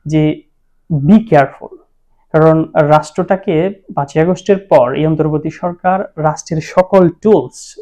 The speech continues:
সকল যন্ত্র জামাতি বা মদুদিবাদী জামাতকে এবং এনসিপিকে তাদের নিজস্ব যে দল এনসিপি সেটাকে দিয়ে দিয়েছে। এবং এনসিপিও আমরা দেখতে পাচ্ছি যে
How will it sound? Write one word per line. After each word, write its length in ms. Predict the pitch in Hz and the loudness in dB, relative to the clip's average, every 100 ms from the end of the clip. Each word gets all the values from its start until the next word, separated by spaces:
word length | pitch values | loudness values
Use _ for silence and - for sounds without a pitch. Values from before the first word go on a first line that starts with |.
| - | -4
সকল 400 | - 190 202 160 | -4 2 0 2
যন্ত্র 580 | 165 170 175 208 240 - _ _ _ _ _ _ _ _ - | 0 -2 0 -2 -2 -6 _ _ _ _ _ _ _ _ -4
জামাতি 560 | 151 151 180 185 190 | -2 2 2 0 -4
বা 160 | 180 180 | 2 0
মদুদিবাদী 720 | 165 156 151 151 160 156 151 | 0 -2 0 0 0 2 0
জামাতকে 520 | 147 143 190 202 - | 0 0 0 -2 -8
এবং 540 | 269 - 151 208 247 247 _ | -6 -4 -2 0 -2 -6 _
এনসিপিকে 720 | 180 170 - 165 180 - 214 - _ _ _ _ _ _ | -2 -2 -4 -8 -8 -4 -6 -6 _ _ _ _ _ _
তাদের 200 | - 147 | -2 0
নিজস্ব 420 | 160 156 156 - 165 | 2 0 -2 -4 -2
যে 140 | 170 | 0
দল 260 | 139 131 143 | 2 0 0
এনসিপি 480 | 156 151 - - - | -4 -6 -16 -18 -16
সেটাকে 400 | - 160 165 185 | -4 -4 -2 -4
দিয়ে 220 | 160 156 | -2 -2
দিয়েছে। 420 | 170 180 - 254 277 _ _ _ _ _ _ - | -2 -4 -6 -10 -10 _ _ _ _ _ _ -2
এবং 220 | 156 147 | 0 2
এনসিপিও 480 | 165 - 196 208 220 | 0 -2 -6 -2 0
আমরা 260 | 175 156 | 0 -2
দেখতে 280 | 143 147 - | -2 -2 -4
পাচ্ছি 420 | - 185 - 220 | -4 -4 -2 -4
যে 140 | 165 | -4